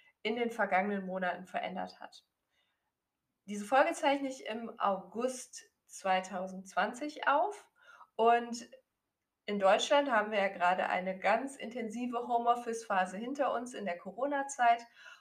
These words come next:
und die bedeutete eine ganze Zeit auch Homeoffice mit Kind, weil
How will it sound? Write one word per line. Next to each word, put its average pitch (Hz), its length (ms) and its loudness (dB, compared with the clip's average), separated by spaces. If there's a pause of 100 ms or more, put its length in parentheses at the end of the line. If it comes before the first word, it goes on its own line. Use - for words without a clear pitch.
(120)
und 220 260 0 (400)
die 214 160 -6
bedeutete 233 720 4
eine 190 180 -2
ganze 247 380 0
Zeit 214 440 0
auch 190 300 0
Homeoffice 196 600 -4
mit 175 200 -14
Kind, 277 360 -8 (440)
weil 208 480 4